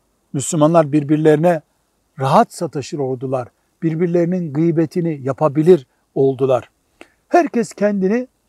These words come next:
alim zannetti. Din kaldı.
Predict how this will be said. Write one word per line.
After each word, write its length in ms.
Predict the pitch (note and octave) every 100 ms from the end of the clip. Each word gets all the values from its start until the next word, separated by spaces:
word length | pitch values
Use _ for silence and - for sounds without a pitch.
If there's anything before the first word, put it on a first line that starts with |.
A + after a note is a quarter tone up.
| _ _ _
alim 440 | F#3+ E3 F3 B3+ A3
zannetti. 680 | D#3 C3 A#2+ A2 - B2+ _ _ _ _ _ _ _ D3
Din 360 | C#3 F3+ F#3 F#3+ _ _ _ _ _ _ _ _
kaldı. 520 | D#3+ C3+ B2+ A#2+